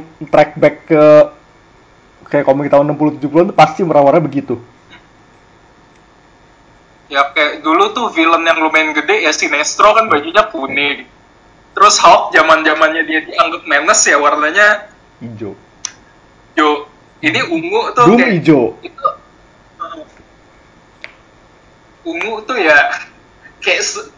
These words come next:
Speaker 2: sekarang seberapa banyak sih film yang warnanya ungu? Kayaknya banyak banget. Thanos ungu.
Speaker 1: Off the top of my head, Kang, Kang juga ungu, ungu.
Speaker 2: Uh,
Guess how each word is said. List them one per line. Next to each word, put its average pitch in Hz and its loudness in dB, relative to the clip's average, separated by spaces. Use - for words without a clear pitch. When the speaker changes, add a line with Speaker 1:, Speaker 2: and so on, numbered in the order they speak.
Speaker 2:
sekarang - -8
seberapa 170 2
banyak 165 0
sih 330 -2
film 180 -6
yang 170 -2
warnanya 175 -2
ungu? 190 -12
Kayaknya 202 -4
banyak 160 0
banget. 185 0
Thanos 214 4
ungu. 160 -4
Speaker 1:
Off 139 -10
the 135 -6
top 151 0
of 120 -6
my 147 4
head, 214 4
Kang, 185 2
Kang 185 2
juga 160 4
ungu, 147 0
ungu. 147 -2
Speaker 2:
Uh, 1077 -8